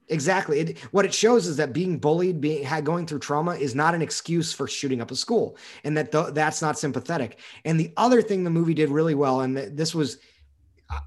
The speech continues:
I don't know. Look, I don't know when this film was written as opposed to when the Daily Wire chose to produce it.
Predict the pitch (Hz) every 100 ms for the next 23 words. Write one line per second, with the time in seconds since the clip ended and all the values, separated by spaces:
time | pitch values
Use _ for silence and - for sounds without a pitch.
0 | - 175 202 190 175 156 160 - 185 226
1 | 214 180 180 170 - - 170 160 135 104
2 | 123 170 180 156 131 151 151 143 151 143
3 | 143 147 139 139 143 - 143 139 113 113
4 | 127 - 208 -